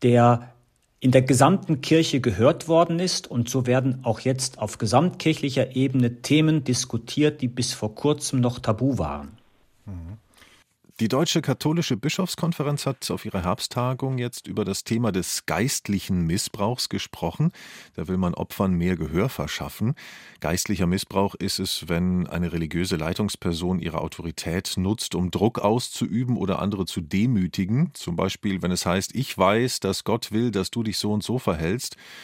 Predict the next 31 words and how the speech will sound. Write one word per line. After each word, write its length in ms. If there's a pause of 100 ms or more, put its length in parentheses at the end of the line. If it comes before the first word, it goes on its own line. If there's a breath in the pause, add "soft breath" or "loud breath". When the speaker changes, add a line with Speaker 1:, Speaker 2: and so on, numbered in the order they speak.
(160 loud breath)
Speaker 2:
dies 180
und 140
jenes 220
tust 340
oder 220 (240 soft breath)
eben 240
lässt." 400 (240 loud breath)
Und 80
ich 100
denke 220
dann 160
sofort 340
an 100
Veranstaltungen 720
der 160
Ultraevangelikalen 1000
in 80
den 160
U 100
S 160
A. 180
Da 60
gibt's 200
ja 100
ganze 260
Shows, 540
wo 80
Prediger 500
sagen, 500
"Gott 280
hat 160